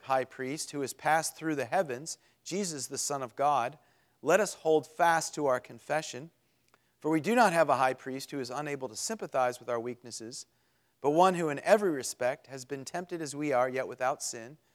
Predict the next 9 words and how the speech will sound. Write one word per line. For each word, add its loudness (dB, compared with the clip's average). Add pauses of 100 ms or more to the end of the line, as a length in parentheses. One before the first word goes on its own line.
(120)
So -4
that 4
describes 2 (540)
our 2
defense -4
lawyer, 0
our, -2 (200)
our 4
righteousness. 2